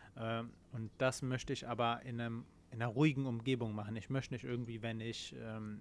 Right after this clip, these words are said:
in öffentlichen Verkehrsmitteln bin oder auf irgendwen warte, kurz mein Handy nehmen und dann, äh,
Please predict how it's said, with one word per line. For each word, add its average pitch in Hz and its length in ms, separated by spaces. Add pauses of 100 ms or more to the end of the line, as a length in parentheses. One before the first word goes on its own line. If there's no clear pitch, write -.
in 117 100
öffentlichen 120 420
Verkehrsmitteln 113 760
bin 110 200
oder 107 320 (420)
auf 117 160
irgendwen 113 520
warte, 117 380 (600)
kurz - 240
mein 123 120
Handy 127 280
nehmen 117 380
und 107 260
dann, 110 320
äh, 104 300